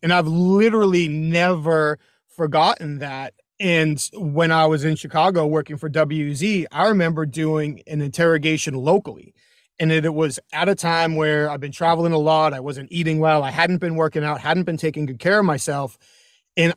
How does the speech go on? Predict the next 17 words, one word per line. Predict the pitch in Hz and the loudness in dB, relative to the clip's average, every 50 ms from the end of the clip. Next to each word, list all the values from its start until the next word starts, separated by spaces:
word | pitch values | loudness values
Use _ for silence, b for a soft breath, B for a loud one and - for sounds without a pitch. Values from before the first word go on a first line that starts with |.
| - | -2
I | 160 165 190 226 214 | 0 2 2 2 2
felt | - - - 175 196 240 254 214 160 147 - - - - - | -2 -4 -2 2 2 4 4 2 2 -2 -4 -10 -12 -8 -2
like | 160 165 156 151 - 147 | 0 2 2 0 0 0
I | 156 175 190 | 0 0 2
wasn't | 185 175 185 170 151 165 156 156 | 2 2 2 2 2 0 -2 -2
as | 160 143 | -4 -4
composed | - - 151 151 - - - 175 190 214 202 190 156 135 120 - | -4 -6 -6 -6 -4 -2 2 2 4 4 4 2 0 -2 -4 -6
as | 151 151 151 139 135 | -4 -4 -4 -2 0
normal. | 143 165 214 240 180 131 107 101 117 | 2 4 4 4 2 0 -2 -8 -10
I | 139 | -10
felt | 139 - 185 180 | -4 0 2 4
like | 175 170 | 4 4
I | 170 165 | 2 2
couldn't | - 202 190 175 151 | 2 0 0 0 -2
think | - - 185 190 226 220 - | -2 -2 0 0 0 0 -2
as | 175 160 139 123 | -4 -6 -8 -8
well | 139 135 143 139 139 135 135 139 135 147 165 | -10 -10 -8 -8 -6 -6 -6 -4 -6 -6 -8